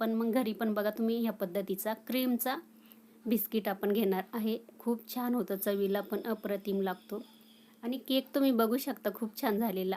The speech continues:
आहे, सुंदर असा. हे बघा, स्पॉन्जी होतो. हे बघा, चला आता आपण आहे ना, अजिबात वेळ नाही घालवता, झटपट आपण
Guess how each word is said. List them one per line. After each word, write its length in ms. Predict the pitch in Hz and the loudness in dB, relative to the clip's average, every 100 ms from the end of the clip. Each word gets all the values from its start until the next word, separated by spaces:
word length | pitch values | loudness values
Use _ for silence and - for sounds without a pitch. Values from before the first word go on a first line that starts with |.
| - | -2
आहे, 320 | 240 233 247 - - - - - - - - | -4 -2 -6 -10 -20 -20 -20 -20 -20 -16 -2
सुंदर 420 | 240 226 220 220 | 4 6 6 4
असा. 240 | 220 220 | 2 0
हे 180 | 220 214 | 0 0
बघा, 240 | 196 196 233 | 0 -2 0
स्पॉन्जी 560 | - - 226 220 214 | 0 2 2 4 4
होतो. 340 | 233 247 - 190 269 - - - - - - - - - | 2 0 -2 -4 -6 -16 -20 -20 -20 -20 -20 -20 -20 -6
हे 120 | 214 196 | -2 0
बघा, 280 | 175 202 - | -2 -10 -12
चला 280 | - 247 247 | 0 2 4
आता 180 | 220 220 | 2 0
आपण 260 | 202 - 220 | -2 0 2
आहे 80 | |
ना, 120 | 202 208 | 0 -2
अजिबात 440 | 208 233 247 269 | -2 0 0 2
वेळ 260 | 240 220 214 | 4 4 4
नाही 120 | 226 | 2
घालवता, 520 | 220 196 185 175 196 247 - - - - | 2 0 -2 -4 -10 -10 -18 -20 -20 -8
झटपट 460 | 190 240 - 254 240 | 0 0 2 0 2
आपण 280 | 208 233 | 0 0